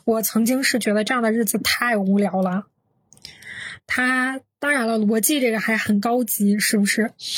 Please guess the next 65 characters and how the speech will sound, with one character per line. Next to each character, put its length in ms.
但 180
是 380
当 200
你 80
想 200
要 120
一 120
段 180
这 80
样 100
的 120
静 260
谧 100
的 120
生 180
活 160
的 120
时 120
候， 100
其 100
实 100
你 120
不 200
一 100
定 180
非 200
得 80
要 180
到 240
这 180
种， 200
它 280
这 180
个 260
世 240
界 140
上 240
这 80
种 180
最 180
奢 300
华 300
的 100
这 100
种 140
环 240
境 220
下 200
去， 220
也 100
许 160
你 140
家 180
楼 200
下 240
的 80
一 80
个 100
小 240
区 260
的 120
一 40
个 80
院 300
子， 280